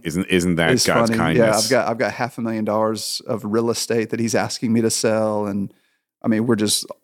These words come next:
Speaker 2: all, like, brings us down to nothing. Long story short, we sell everything.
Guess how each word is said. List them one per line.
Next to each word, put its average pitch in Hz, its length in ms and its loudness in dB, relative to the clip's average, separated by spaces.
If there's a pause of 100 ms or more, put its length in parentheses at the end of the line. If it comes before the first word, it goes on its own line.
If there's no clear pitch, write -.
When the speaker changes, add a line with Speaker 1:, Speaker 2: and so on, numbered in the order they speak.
(140)
Speaker 2:
all, 127 400 4
like, 117 240 -4 (280)
brings 135 360 0
us 120 120 -4
down 110 240 0
to - 100 -6
nothing. - 420 -6
Long 113 260 2
story 110 300 -2
short, 98 320 -4
we 107 100 -2
sell 110 240 0
everything. 95 640 -2